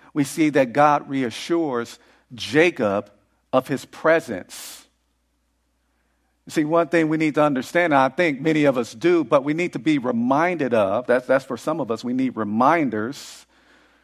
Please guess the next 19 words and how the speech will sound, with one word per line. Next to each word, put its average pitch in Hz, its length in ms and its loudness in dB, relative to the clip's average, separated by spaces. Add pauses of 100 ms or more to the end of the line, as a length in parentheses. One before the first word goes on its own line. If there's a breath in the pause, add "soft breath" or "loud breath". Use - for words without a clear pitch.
(280 soft breath)
You - 80 -8
see, 175 160 -4
people 196 460 -2
may 160 180 2
not 156 180 6
always 147 460 4
be 143 200 0
with 131 280 0
us. 101 280 -4 (840)
People 185 280 0
may 156 360 4 (160 loud breath)
forsake 151 440 2
you. 139 80 0
They 135 180 4
may 147 160 2
have 156 180 6
already 165 320 6
forsaken 127 640 0
you. 123 260 -2